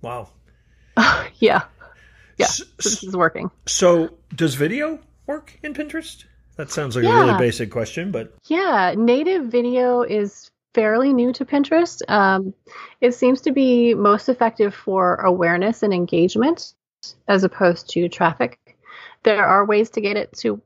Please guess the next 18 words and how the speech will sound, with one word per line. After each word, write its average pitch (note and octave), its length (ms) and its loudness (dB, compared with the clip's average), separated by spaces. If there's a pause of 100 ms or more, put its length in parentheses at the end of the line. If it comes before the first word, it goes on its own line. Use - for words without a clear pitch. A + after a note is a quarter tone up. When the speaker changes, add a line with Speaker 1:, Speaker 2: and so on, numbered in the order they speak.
Speaker 2:
to A#3 100 -2
work G#3+ 260 0
for A#3 100 -4
traffic, A3+ 460 -2
but E3+ 220 0
kind G#3+ 160 -4
of G3+ 60 0
the F#3+ 100 0
intention F#3+ 420 -4
is G3 360 0
that E3+ 200 4
people E3 220 -2
will D#3+ 160 4
watch E3 220 -2
it D3 80 -4
on E3+ 140 -2
Pinterest D#3 460 -6
and, - 240 -4